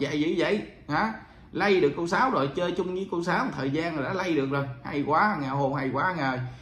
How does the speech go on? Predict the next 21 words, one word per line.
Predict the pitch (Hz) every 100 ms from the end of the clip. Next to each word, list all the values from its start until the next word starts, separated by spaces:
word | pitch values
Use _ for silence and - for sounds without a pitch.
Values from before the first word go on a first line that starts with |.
| - -
Thấy |
không? | 135 120
Giữ | 101 156
lại | 123 117
ăn | - 131 135
hay | 143
gì | 110
nghe, | 123 131 127 127 -
hả? | - 113
Không | 135 123
trả. | 123 110 - - - -
Đó, | 127
cái | 135
đó | 151
ăn | 180 139 139
đâu | 139
có | 151
được | 110 107
đâu | 131
mà | 127
ăn. | 127 135